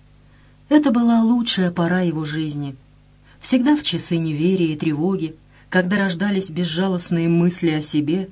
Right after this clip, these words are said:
он усилием воли бросался в водоворот воспоминаний. И перед ним неизменно,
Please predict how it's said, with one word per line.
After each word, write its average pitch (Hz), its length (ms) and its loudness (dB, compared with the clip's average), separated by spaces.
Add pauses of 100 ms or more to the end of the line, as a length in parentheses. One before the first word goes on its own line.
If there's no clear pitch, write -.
(480)
он 190 200 4
усилием 170 580 0
воли 160 360 -4 (280)
бросался 240 640 0
в 180 100 -6
водоворот 151 520 -2
воспоминаний. 139 840 -4 (640)
И 190 80 0
перед 196 260 0
ним 208 280 4
неизменно, 185 720 0